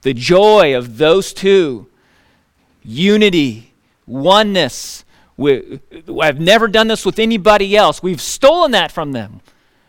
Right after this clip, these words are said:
Who else have we defrauded in the matter?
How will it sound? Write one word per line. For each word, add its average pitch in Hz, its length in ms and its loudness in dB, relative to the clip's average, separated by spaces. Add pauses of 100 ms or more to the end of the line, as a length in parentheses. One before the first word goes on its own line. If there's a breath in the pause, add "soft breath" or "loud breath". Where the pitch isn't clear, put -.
(120)
Who 247 220 0
else 294 220 4
have 214 140 0
we 196 160 -4
defrauded 170 800 2
in 202 340 -4
the 180 160 2
matter? 135 640 -2